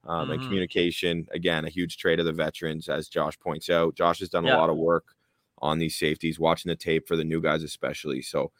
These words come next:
Speaker 1: keep it coming, Josh. We always appreciate your
Speaker 2: Yeah,
Speaker 1: input.
Speaker 2: man.
Speaker 1: Hell, if you wanna hop on right now, bro, I'll send you
Speaker 2: <laughs>
Speaker 1: the, the link. I don't <laughs>
Speaker 2: But
Speaker 1: That'd
Speaker 2: the
Speaker 1: be
Speaker 2: commu-,
Speaker 1: sweet.
Speaker 2: it's so, it is so true.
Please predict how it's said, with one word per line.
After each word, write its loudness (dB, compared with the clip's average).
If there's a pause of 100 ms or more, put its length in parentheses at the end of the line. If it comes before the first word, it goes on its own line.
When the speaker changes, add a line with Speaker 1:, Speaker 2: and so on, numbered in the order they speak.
(360)
Speaker 1:
keep 6
it 4
coming, 6
Josh. 6
We 4
always 6
appreciate 2
your 4
Speaker 2:
Yeah, 2
Speaker 1:
input. 2
Speaker 2:
man. 0 (340)
Speaker 1:
Hell, 10
if 6
you 6
wanna 8
hop 6
on 6
right 4
now, 2
bro, 4
I'll 4
send 0
you 0
Speaker 2:
<laughs> 0
Speaker 1:
the, -2 (320)
the -2
link. 0
I -2
don't 0
<laughs> 0 (360)
Speaker 2:
But 0
Speaker 1:
That'd 4
Speaker 2:
the -
Speaker 1:
be 2
Speaker 2:
commu-, 4
Speaker 1:
sweet. 6
Speaker 2:
it's -4
so, 4
it 0
is 0
so -2
true. -10